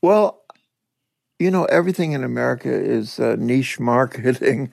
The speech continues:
<laughs> and people always say, "Oh, why aren't you, uh, just a writer?" And I always felt like, well, I'm, I'm not as popular as Saul Bellow or John Updike, but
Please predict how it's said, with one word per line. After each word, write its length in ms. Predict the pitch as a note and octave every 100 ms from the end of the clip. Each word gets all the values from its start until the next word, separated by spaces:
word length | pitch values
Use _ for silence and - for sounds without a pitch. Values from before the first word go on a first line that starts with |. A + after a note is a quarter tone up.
| - -
<laughs> 160 | -
and 500 | - C3 B2+ B2 B2 -
people 240 | D#3+ C#3+
always 240 | C#3 C3 B2
say, 80 | -
"Oh, 300 | F3 F#3+ D3
why 420 | B2 D3 D3 B2 - _ _ _ -
aren't 300 | B2 B2+ B2
you, 540 | B2+ B2 A#2 G#2+ G2+ G#2 _ _ _ _ -
uh, 120 | - C3+
just 320 | - C3+ -
a 80 | -
writer?" 600 | A#2 A2+ C3+ C#3 G#2+ G2 -
And 180 | C#3 C3+
I 300 | C3+ C#3 - _ _
always 400 | C3+ C#3 C#3 B2+
felt 280 | C#3 B2+ -
like, 340 | A#2+ A#2 - _ _ _ _ _ _ -
well, 460 | D3 D3 D3 - _ _ _ _ _ _ _
I'm, 320 | C#3+ D#3 B2+ -
I'm 220 | C3+ D3
not 180 | D3+ C#3
as 140 | A#2+
popular 800 | - - D3 E3+ - A2+ A#2 A2 -
as 340 | A2+ A#2 - _ _ _ _ _ _ _
Saul 280 | - A2+ A2
Bellow 340 | A2 A2+ A2
or 140 | A2 G#2+
John 280 | A2 A2 G#2+
Updike, 440 | G#2+ B2 A#2+ A2
but 300 | A#2+ A#2+ A#2